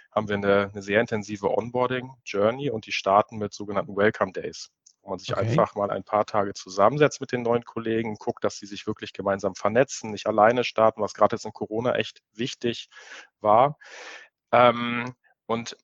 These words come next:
Speaker 1: da fragen wir auch und sagen: „Was macht 'n Dataport eigentlich?“ Oder, ähm: „Gib uns doch 'n Elevator-Pitch und erzähl mal, was ist Dataport?“ Und es kommen die witzigsten Aussagen raus, ne?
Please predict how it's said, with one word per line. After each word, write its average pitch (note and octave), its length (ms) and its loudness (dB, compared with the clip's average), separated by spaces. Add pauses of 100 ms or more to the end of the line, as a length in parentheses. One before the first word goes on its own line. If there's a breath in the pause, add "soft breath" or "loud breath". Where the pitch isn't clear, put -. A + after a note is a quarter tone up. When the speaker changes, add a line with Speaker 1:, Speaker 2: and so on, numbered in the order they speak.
(160)
Speaker 1:
da G#2+ 140 4
fragen C#3+ 340 6
wir G#2+ 120 6
auch D3+ 180 8
und A2+ 100 -12
sagen: A#2 320 2 (140)
„Was - 160 -6
macht - 220 -2
'n G2 40 -12
Dataport G#2+ 520 2
eigentlich?“ - 420 -10 (460)
Oder, G2+ 360 2 (200)
ähm: G2 200 -2 (120)
„Gib B2+ 160 -4
uns C3 120 -4
doch A#2+ 140 0
'n B2 60 -6
Elevator-Pitch A2+ 880 0
und A2+ 360 -4
erzähl A#2 240 -6
mal, A2 180 0
was A2+ 160 -2
ist - 140 -6
Dataport?“ G2+ 580 0
Und G2 220 -8 (460 loud breath)
es A2+ 140 -6
kommen C3+ 160 -2
die A#2+ 120 -4
witzigsten C3+ 420 2
Aussagen G#2 480 4
raus, F2+ 320 -6
ne? C#3 280 -2